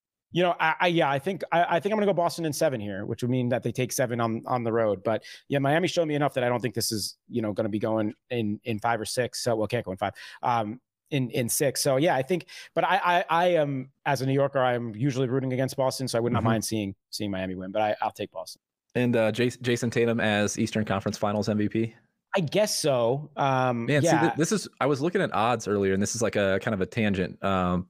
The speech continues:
Speaker 2: but both for, uh, Eastern Conference M V P and Finals M V P, Jaylen Brown, man, like, the odds seem okay there, where I think the gap between superstars and guys that would be gifted credit by, like, media and, and,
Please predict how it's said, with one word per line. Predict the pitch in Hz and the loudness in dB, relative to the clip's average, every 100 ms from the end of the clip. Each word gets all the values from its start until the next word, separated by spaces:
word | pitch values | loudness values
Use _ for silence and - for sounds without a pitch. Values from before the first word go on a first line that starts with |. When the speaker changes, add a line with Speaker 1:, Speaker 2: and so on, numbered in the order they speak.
| _ | _
Speaker 2:
but | 107 98 90 - _ | -2 0 -2 -8 _
both | 123 147 - | 0 0 -4
for, | - 117 104 98 90 90 104 _ | -4 0 2 2 2 0 -2 _
uh, | - 92 | -6 -2
Eastern | 123 - 156 | -2 0 -2
Conference | 139 135 147 135 135 | 0 -2 -2 -2 0
M | 131 | 0
V | 123 123 | 0 -2
P | 127 120 - | 0 0 2
and | 107 113 104 95 - | 2 2 2 -2 -6
Finals | - 107 139 117 | -6 -2 0 0
M | 92 | 0
V | 90 | -2
P, | 85 98 | 0 -2
Jaylen | - 120 190 | 0 0 0
Brown, | - 92 95 87 | 0 0 0 0
man, | 90 82 85 | 0 0 0
like, | 85 85 - - - - - - _ | 0 -2 -8 -18 -20 -20 -20 -20 _
the | 104 | -2
odds | 143 165 | 0 -2
seem | - 139 | -2 0
okay | 120 117 - 117 | 2 0 0 0
there, | 101 98 92 | 2 2 2
where | 90 98 | 2 2
I | 98 | 0
think | - 113 | 0 -4
the | 98 | -2
gap | 92 104 104 | 0 0 -2
between | 101 110 98 | -4 -2 -2
superstars | 117 113 113 110 107 107 - - - - | -2 -4 -2 2 2 0 -4 -16 -20 -6
and | 104 98 92 | 0 2 2
guys | 87 90 101 92 | 0 0 0 0
that | 90 | -2
would | 82 92 | -2 -2
be | 92 | -2
gifted | 98 - 92 | -2 -4 -6
credit | - 98 98 | -2 -2 0
by, | 85 | 0
like, | 87 90 | 0 0
media | 104 101 95 92 90 | 0 0 2 0 0
and, | 90 90 87 | 0 0 0
and, | 92 92 92 90 | 0 0 2 0